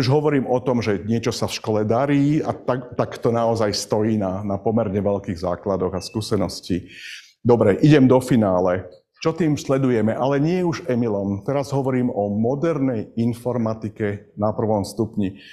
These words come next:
Čo tým sledujeme? Eh, informatika, nová informatika musí zužitkovať obrovské prednosti primárneho vzdelávania. Viete, nie, že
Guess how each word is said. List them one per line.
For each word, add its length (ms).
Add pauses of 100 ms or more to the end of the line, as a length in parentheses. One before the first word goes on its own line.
(100)
Čo 160
tým 160
sledujeme? 720
Eh, 840 (200)
informatika, 1120
nová 400
informatika 800
musí 560 (320)
zužitkovať 1300
obrovské 640
prednosti 720
primárneho 640
vzdelávania. 800 (560)
Viete, 320
nie, 240
že 480